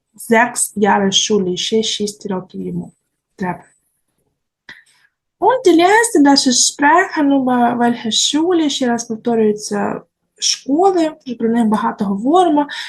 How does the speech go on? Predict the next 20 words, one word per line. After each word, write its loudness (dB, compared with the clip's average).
In 4
welcher 0
Schule 2
geht -2
dein 0
Freund, 0
deine 0
Freundin? 0
Er, -2
sie -4
geht -4
in -4
ein -4
Gymnasium. -2
Und -2
dein, -2
deine, -2
er, -2
sie -6
geht 0